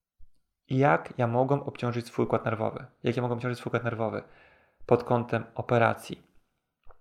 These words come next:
urazów, problemów visceralnych, problemów emocjonalnych i od tego warto uderzyć. Więc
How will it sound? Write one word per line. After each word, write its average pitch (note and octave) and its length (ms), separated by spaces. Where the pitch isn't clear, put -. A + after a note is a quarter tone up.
urazów, A#2 680
problemów B2 520
visceralnych, A2 840
problemów C#3 480
emocjonalnych A#2+ 840
i C#3+ 60
od C#3 100
tego A#2+ 200
warto A#2 240
uderzyć. - 460
Więc A#2 320